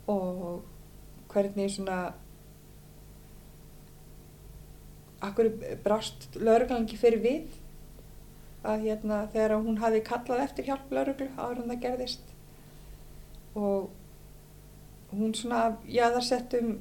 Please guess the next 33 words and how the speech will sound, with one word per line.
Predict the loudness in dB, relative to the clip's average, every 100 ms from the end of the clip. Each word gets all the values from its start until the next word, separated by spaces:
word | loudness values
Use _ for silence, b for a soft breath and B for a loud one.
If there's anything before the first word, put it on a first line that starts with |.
| -8
fólki | 0 0 0 -4
í, | -2 -2 -4 -8 -12 -10
í | -6 -4
því | -4
samfélagi | -2 -2 2 0
sem | 2 -2
ég | 4
bjó | 4
í | 4 4
og, | 4 4 2
hérna, | 0 0 0 0 -2 B B B B B -16 -14 -8
sem | -6
gerði | 2 4 4
einhvern | 2
veginn | 2
að | 4
verkum | 2 0 2
að, | 2 4
að | 2 4
lögreglan | 4 4 4 -2
trúði | 2 2
henni | 2 0
ekki. | -6 -8 -16 -18 -12
Eða | 0 4
það | 6
virkaði | 4 2 2 4
þannig | 2 0 -2
að | 0
lögreglan | 0 0 -2 -4
hefði | -4
ekki | -6
trúið | -2 0
henni. | 0 -4